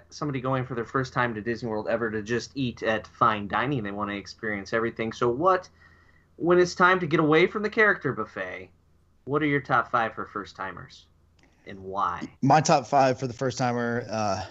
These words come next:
Speaker 2: number one is, uh, California Grill at Disney's Contemporary Resort. Just the combination of food, atmosphere, service, ambiance. Uh,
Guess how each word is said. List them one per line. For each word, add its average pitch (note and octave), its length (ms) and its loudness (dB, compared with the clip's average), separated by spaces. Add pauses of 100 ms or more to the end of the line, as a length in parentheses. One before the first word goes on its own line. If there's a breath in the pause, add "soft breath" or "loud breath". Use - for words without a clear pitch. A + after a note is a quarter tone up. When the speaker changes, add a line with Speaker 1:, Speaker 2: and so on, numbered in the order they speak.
(140)
Speaker 2:
number C3 280 2
one A#2+ 640 0
is, G#2+ 320 -4
uh, G2 140 0
California G#2+ 420 0
Grill G#2+ 380 0
at F#2 260 0
Disney's G2+ 260 -6
Contemporary G2+ 480 -2
Resort. F#2+ 500 -2
Just - 280 -2
the B2 60 2
combination A2+ 920 2
of G2 240 -4
food, B2+ 800 4 (160 soft breath)
atmosphere, A2+ 880 -2
service, A#2 880 -2 (140)
ambiance. A2+ 760 -4
Uh, F#2 280 -6